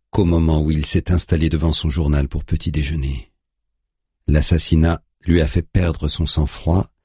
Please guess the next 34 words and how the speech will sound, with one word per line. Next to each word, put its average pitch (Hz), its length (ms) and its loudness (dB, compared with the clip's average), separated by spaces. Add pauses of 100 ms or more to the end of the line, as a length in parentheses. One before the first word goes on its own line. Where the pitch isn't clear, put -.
(320)
il 80 180 2
s'est 82 160 0
mis 78 160 2
à 71 40 0
faire 71 220 -2
ses 76 140 -2
bagages, 78 680 0
à 82 140 2
jeter 76 280 -2
des 76 100 2
vêtements 76 340 0
dans 69 100 0
une 76 200 0
valise, 76 440 -2 (680)
puis 82 220 2
il 78 120 2
s'est 80 160 0
disputé 78 480 -2
avec 71 180 -2
sa 78 120 2
petite 85 320 0
amie. 71 320 -2 (1080)
Oscar 85 440 0
était 78 200 0
paniqué. 76 640 -2 (960)
Il 85 140 4
a 80 60 2
senti 80 400 -2
que - 120 -4
le 78 120 2
temps 80 220 0
lui 71 140 0
était 71 160 -2
compté. 71 460 -6